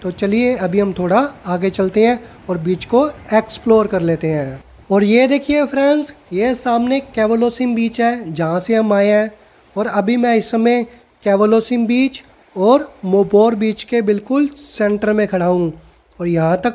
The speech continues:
पैदल चलकर पहुँचने में लगे मेरे को सिर्फ बीस मिनट। ये देखिए friends, मेरी इस side से Mobor beach है जो यहाँ से start होती है। ये भी बहुत beautiful beach है friends, लेकिन friends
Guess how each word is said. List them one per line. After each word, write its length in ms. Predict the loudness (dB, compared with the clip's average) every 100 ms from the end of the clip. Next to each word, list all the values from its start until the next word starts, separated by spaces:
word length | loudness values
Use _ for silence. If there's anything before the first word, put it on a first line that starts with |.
| 0
पैदल 240 | 0 2
चलकर 340 | 0 -4 -2 -4
पहुँचने 480 | -2 -4 -4 -4 -2
में 120 | -2
लगे 300 | -2 -2 -2
मेरे 180 | -2 -2
को 140 | -4
सिर्फ 400 | 0 2 2 0 -8 _ _ _ _ -8
बीस 340 | 2 2 2 2
मिनट। 280 | 2 2 -2 -12 _ _ _ _ -6
ये 100 | -2
देखिए 280 | -2 0 0
friends, 440 | 4 4 2 -2 -16 _ _ _
मेरी 260 | 0 0 0
इस 320 | 0 -2 -2
side 280 | 2 2 2
से 220 | 0 2 2 0 -10 _ _ -2
Mobor 440 | 0 4 4 4
beach 280 | 2 -2 0
है 200 | -2 -2 -10 _
जो 120 | -4
यहाँ 260 | 0 0 0
से 200 | 2 2 2 -2 _ -18
start 460 | -16 -2 2 4
होती 260 | 2 0 0
है। 280 | 2 0 -4 -16 -20 -6
ये 120 | -2 2
भी 140 | 0
बहुत 400 | 2 4 4 2
beautiful 500 | 0 0 0 -2 -2
beach 300 | 0 -2 -2
है 100 | -4
friends, 520 | 0 2 2 0 -6 -16 _ -20 -4
लेकिन 280 | -2 0 -2
friends 400 | 2 2 2